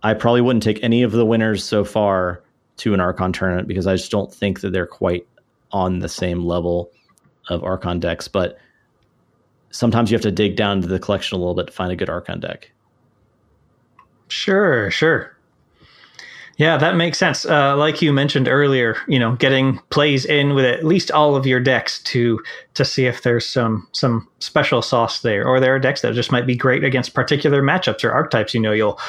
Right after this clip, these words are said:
Speaker 2: probably face a-, against
Speaker 1: Yeah,
Speaker 2: in the
Speaker 1: and I, I
Speaker 2: future.
Speaker 1: think it's, uh, it's worth noting that Archon is a format of, of, like, meta call, right? You, you, there's a type of deck that is usually most popular at the time.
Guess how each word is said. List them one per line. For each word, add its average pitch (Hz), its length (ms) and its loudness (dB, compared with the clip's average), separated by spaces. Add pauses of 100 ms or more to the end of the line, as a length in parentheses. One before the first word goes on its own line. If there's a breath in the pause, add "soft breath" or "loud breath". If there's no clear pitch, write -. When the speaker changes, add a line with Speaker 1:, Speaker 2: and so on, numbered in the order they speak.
(260 loud breath)
Speaker 2:
probably 110 420 2
face 107 280 -2
a-, 101 140 0 (160)
against 120 160 -2 (160)
Speaker 1:
Yeah, 107 60 0
Speaker 2:
in 107 60 0
the 101 40 0
Speaker 1:
and 120 100 2
I, 123 60 2
I - 40 2
Speaker 2:
future. 104 200 -2
Speaker 1:
think 151 200 0
it's, - 260 -4
uh, 107 280 0
it's - 240 -8
worth 127 400 -2 (220)
noting 101 540 2
that 98 500 -2 (460)
Archon 131 320 2
is 113 160 -2 (220)
a 110 80 -4
format 120 500 2
of, 92 180 -4 (220)
of, 101 180 0
like, 98 200 0
meta 95 220 0
call, 90 320 -2
right? 90 220 -2
You, 101 220 -4
you, 120 100 -4
there's 117 200 2
a 113 60 2
type 107 280 0
of 90 100 -2
deck 95 220 0
that 92 100 -2
is 92 160 -2
usually 95 540 0
most 95 320 -2
popular 92 460 0
at 92 100 -2
the 95 80 -2
time. 95 400 -2